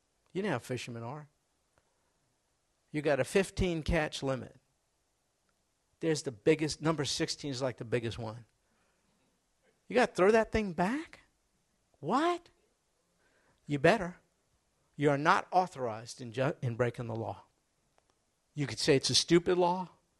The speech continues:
You could say it's a law that cramps my style. You can say whatever you want. And you know what else you can do? You can send a letter. You can get petitions. You can try to vote the lawmaker out.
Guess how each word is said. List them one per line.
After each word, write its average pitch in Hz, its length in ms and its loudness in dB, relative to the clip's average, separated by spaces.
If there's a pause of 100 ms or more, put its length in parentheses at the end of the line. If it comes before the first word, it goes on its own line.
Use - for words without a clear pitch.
(480)
You 123 120 -8
could 120 120 -12
say 151 160 2
it's - 160 0
a 147 60 0
law 156 240 4
that 139 160 -4
cramps 156 320 -2
my 156 160 -2
style. - 400 2
You 214 80 2
can 175 80 2
say 180 220 8
whatever 185 260 4
you 196 100 0
want. 185 180 -2
And 135 100 -2
you 160 80 4
know 202 60 6
what 196 80 2
else 214 220 2
you 226 60 -12
can 226 140 -4
do? 262 180 -4 (1000)
You 123 140 -6
can 117 140 -8
send 120 280 -2
a 113 40 0
letter. 160 420 4 (920)
You 131 100 -2
can 120 140 0
get 120 200 0
petitions. 220 720 4 (840)
You 135 80 -8
can 110 120 -6
try 165 260 6
to 139 100 2
vote 117 420 2
the 127 80 2
lawmaker 131 640 0
out. 120 280 -6